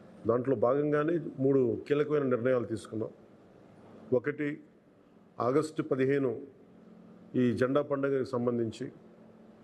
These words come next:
రెండు, మనకి జాతీయ ఉపాధి హామీ పథకానికి సంబంధించి ఒకటే రోజున పదమూడు వేల మూడు వందల ఇరవై ఆరు పంచాయతీల్లో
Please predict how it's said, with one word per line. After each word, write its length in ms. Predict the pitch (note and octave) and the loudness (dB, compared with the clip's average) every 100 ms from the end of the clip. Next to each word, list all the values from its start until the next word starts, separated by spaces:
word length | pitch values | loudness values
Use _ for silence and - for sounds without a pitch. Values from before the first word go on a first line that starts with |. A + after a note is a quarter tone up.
| - - - - - A2 | -20 -20 -20 -20 -6 -2
రెండు, 540 | G#2 C3+ D#3+ C#3+ A#2+ - - - | 0 2 2 0 0 -6 -8 -2
మనకి 520 | C3 C3+ C3+ B2+ A2+ A2+ - A2 | -2 -2 -4 -4 -6 -10 -12 -4
జాతీయ 360 | C3+ D3 E3+ D#3+ | -2 0 0 0
ఉపాధి 420 | D#3 D#3 D3+ C#3 | 0 0 0 0
హామీ 240 | C3+ C#3+ | 0 0
పథకానికి 500 | C3+ B2+ B2+ B2+ B2 | 0 0 2 0 -2
సంబంధించి 640 | B2+ A#2 A#2 A2+ G#2 B2+ - - - - - - - - - G#2+ | -2 -2 0 -2 -4 -8 -12 -16 -20 -20 -20 -20 -20 -20 -6 0
ఒకటే 320 | G#2 C3+ E3 | 2 2 2
రోజున 440 | D3+ C#3+ B2 D3+ E3+ - - - | 2 0 0 -2 -4 -14 -20 -2
పదమూడు 400 | B2+ B2+ D#3 D3+ | 0 2 0 0
వేల 240 | D3 D3+ D3 | 0 0 0
మూడు 300 | C3+ C#3 D3 | 0 0 0
వందల 280 | C#3+ C#3 C3+ | 2 2 2
ఇరవై 260 | B2 C3 | 2 2
ఆరు 160 | C3 B2 | 2 0
పంచాయతీల్లో 800 | A#2+ A#2 C3 A#2+ A#2+ A2+ A#2+ | -2 0 0 0 0 -2 -4